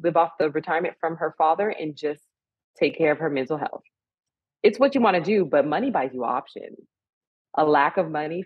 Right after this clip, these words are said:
forces you back into life, not ready, and it affects your mental health.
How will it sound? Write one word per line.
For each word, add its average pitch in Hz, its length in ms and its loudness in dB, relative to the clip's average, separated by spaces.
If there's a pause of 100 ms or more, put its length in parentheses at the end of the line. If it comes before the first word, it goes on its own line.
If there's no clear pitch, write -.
forces 139 320 -8
you 147 80 -6
back 127 220 0
into 147 180 -4
life, 127 320 -2 (580)
not 156 300 0
ready, 160 480 -2
and 160 100 -2
it 139 100 -2
affects 135 300 -6
your - 80 -10
mental 117 240 -12
health. - 320 -12